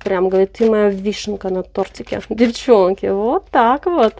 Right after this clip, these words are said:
Что же будет? Что же будет? Давайте сейчас смотреть,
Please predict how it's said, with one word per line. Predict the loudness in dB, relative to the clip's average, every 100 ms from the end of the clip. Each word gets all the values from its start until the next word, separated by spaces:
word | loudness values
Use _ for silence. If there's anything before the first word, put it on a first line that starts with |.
| -16 -18 -16 -18 -16
Что | -12 2 4 6 4
же | 4 0
будет? | 0 -4 -2 -4 -6
Что | -6 -4 -4
же | -2 -6
будет? | -4 0 2 2 2 0 0 -4
Давайте | -4 -4 -6
сейчас | -4 -4
смотреть, | -2 -2 -2 -2 -2 -4 -6